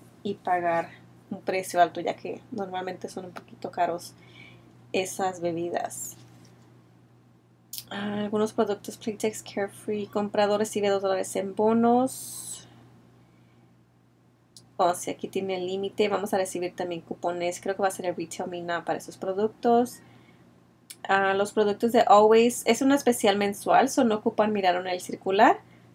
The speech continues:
Aquí está, compra dos, recibe siete dólares en bonos, límite de cuatro que expira el veintinueve de septiembre. Si ya compraron los cuatro, bueno, es límite de cuatro. Si ya compraron los ocho productos, ya no lo pueden volver a hacer hasta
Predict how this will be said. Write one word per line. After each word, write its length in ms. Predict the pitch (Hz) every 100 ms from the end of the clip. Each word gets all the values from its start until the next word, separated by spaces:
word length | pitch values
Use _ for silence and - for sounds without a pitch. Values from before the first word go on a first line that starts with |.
| _ -
Aquí 200 | 202 214
está, 260 | - 202
compra 640 | 202 196 214 202 196 190 -
dos, 240 | 202 233 262
recibe 340 | 240 208 202
siete 240 | - - 190
dólares 280 | 190 196
en 140 | 202 202
bonos, 440 | 247 269 277 - -
límite 500 | 208 202 202 202 190
de 120 | 180
cuatro 380 | 196 190 226 254
que 80 | 247
expira 360 | - - 190
el 80 | 190
veintinueve 560 | 185 185 - 185 180 180
de 80 | 180
septiembre. 720 | 175 - 185 190 214 285 - - - - -
Si 120 | -
ya 140 | 220 214
compraron 480 | 262 254 247 262 254
los 200 | 202 -
cuatro, 720 | - 214 208 220 226 233 240 - - - _ _ _ _ _ _ -
bueno, 180 | 202 202
es 80 | 214
límite 300 | 247 285 262
de 100 | 196
cuatro. 260 | 185 180 165
Si 60 |
ya 100 | 196
compraron 420 | 269 311 285 285
los 200 | 269 247 -
ocho 320 | 214 262 254
productos, 840 | 208 185 190 196 - 262 320 - - - - - - _ -
ya 240 | 202 208
no 100 | 214
lo 140 | 220 214
pueden 240 | 202 202
volver 240 | 185 175 175
a 40 |
hacer 500 | - 175 220 349 - -
hasta 760 | 180 - - 175 175 - -